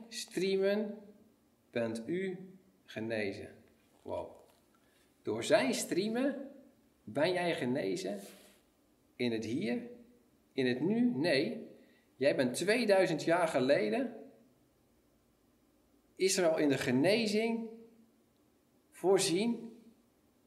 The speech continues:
die jij mag ontvangen. Door zijn striemen bent u genezen. Ik vind het heel mooi hoe Petrus het als het ware zo persoonlijk maakt.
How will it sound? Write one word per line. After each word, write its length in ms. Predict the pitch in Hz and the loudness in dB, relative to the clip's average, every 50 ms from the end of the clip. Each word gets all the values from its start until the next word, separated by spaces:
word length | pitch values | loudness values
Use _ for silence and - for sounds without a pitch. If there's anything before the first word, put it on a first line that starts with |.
| _ _ _ _ _ _ _ _ _ _ _ _ _ _ _ | _ _ _ _ _ _ _ _ _ _ _ _ _ _ _
die 160 | - 107 113 113 | -16 -10 -6 -4
jij 120 | 127 151 | -2 -2
mag 140 | 160 156 151 | -2 -4 -4
ontvangen. 480 | 156 143 - - 107 90 80 - - - - - _ _ _ _ _ _ _ _ _ _ _ _ _ _ _ _ _ _ _ _ _ _ _ _ _ _ _ _ _ _ _ _ _ _ _ _ _ _ _ _ _ _ _ _ _ _ | -4 -6 -6 -6 -6 -6 -6 -8 -12 -18 -20 -20 _ _ _ _ _ _ _ _ _ _ _ _ _ _ _ _ _ _ _ _ _ _ _ _ _ _ _ _ _ _ _ _ _ _ _ _ _ _ _ _ _ _ _ _ _ _
Door 280 | - 117 117 107 107 107 | -12 -8 -6 -6 -4 -2
zijn 260 | - 147 165 185 175 | -2 -2 -2 -2 -2
striemen 480 | - - - - 175 175 175 170 151 139 | -6 -6 -8 -8 -6 -4 -4 -4 -4 0
bent 260 | 139 139 143 135 139 | 0 0 0 0 -2
u 80 | 131 | -4
genezen. 500 | 120 - 117 120 127 123 110 98 - - | -6 -4 -4 -4 -4 -4 -4 -6 -8 -12
Ik 560 | - - - - - - - - _ _ _ _ | -14 -18 -20 -20 -20 -20 -20 -20 _ _ _ _
vind 140 | - 123 | -8 -4
het 120 | 117 143 160 | 0 0 2
heel 120 | 160 156 | 2 2
mooi 260 | 175 185 175 156 131 | 2 2 2 2 2
hoe 260 | 123 131 135 135 135 - - - - - - - - - - _ _ _ - | 2 2 0 -2 -4 -8 -12 -14 -18 -20 -20 -20 -20 -20 -20 _ _ _ -2
Petrus 260 | 190 185 185 170 143 | 0 0 0 0 0
het 120 | 135 127 - | -2 -2 -2
als 140 | - 139 127 | -2 -2 -2
het 120 | 123 131 | -2 -2
ware 280 | 131 139 135 135 127 123 | -2 0 0 0 0 0
zo 240 | 123 135 156 160 | -2 -2 -2 -2
persoonlijk 580 | 135 151 - - - 175 165 156 135 117 104 - | -2 -2 -4 -4 -2 -2 0 0 0 -2 -2 -4
maakt. 400 | 104 101 92 90 95 - - - | -6 -6 -6 -8 -10 -16 -20 -20